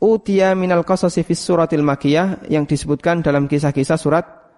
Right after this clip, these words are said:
makkiyah. Wal aks fima utiya fis suratil madaniyah, sebaliknya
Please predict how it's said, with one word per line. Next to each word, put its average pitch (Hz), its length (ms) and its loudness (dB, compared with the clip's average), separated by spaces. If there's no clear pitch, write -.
makkiyah. 120 560 -2
Wal 156 240 0
aks - 480 -6
fima 185 400 0
utiya 160 640 0
fis 156 160 -4
suratil 147 560 0
madaniyah, 151 640 0
sebaliknya 170 720 0